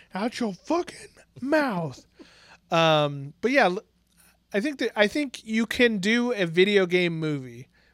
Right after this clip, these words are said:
or T V show if you take the time to understand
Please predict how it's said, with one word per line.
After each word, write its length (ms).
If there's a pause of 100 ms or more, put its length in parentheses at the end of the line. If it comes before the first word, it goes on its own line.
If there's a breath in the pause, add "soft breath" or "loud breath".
or 140
T 180
V 140
show 380 (1160)
if 260
you 180
take 280
the 100
time 480 (480 soft breath)
to 200
understand 840